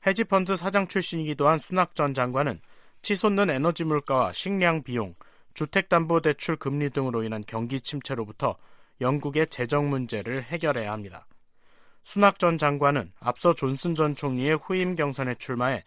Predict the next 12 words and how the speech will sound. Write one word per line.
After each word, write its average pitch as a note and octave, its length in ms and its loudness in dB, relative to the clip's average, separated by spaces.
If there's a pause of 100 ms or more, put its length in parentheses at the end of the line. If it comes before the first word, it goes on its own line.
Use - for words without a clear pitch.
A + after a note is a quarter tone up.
(340)
리즈 D3+ 320 0
트러스 D3+ 380 -2
전 C#3 200 0
총리와의 D3+ 540 0
경합에서 A2 560 -4 (300)
만 C3 220 2
천여 F#3+ 360 0
표 E3 160 -2
차이로 A2+ 600 -4
패한 D#3 380 -6
바 A#2+ 100 -2
있습니다. A2+ 520 -8